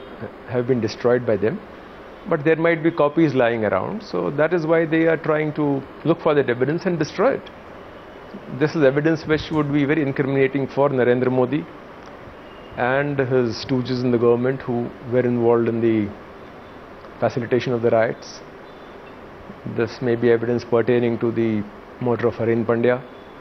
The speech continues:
This may be evidence pertaining to the ongoing subversion of the criminal justice system in Gujarat. There is so much that is going on.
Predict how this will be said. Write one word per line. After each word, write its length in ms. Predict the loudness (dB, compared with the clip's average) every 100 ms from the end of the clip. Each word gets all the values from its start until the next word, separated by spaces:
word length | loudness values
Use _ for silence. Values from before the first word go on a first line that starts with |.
| -20 -18 -10
This 180 | -8 -2
may 120 | 0
be 140 | 4
evidence 580 | 4 4 2 0 -2 -8 0
pertaining 400 | 2 2 0 0
to 100 | -2
the 100 | -2
ongoing 640 | 0 0 4 4 4 0 -6 -14 -20 -20 -20 -20 -20
subversion 560 | -8 -6 0 2 2 2
of 160 | 2 2
the 200 | 0 -2 -14 -20 -20 -20 -10
criminal 280 | -4 0 0
justice 320 | 0 -2 -4
system 320 | -6 -6 -2 0
in 80 | 0
Gujarat. 340 | 0 0 0 -6 -18 -20 -10 -2
There 100 | 0
is 100 | 2
so 100 | 0
much 180 | 0 0
that 100 | 2
is 100 | 4
going 220 | 2 2
on. 180 | -2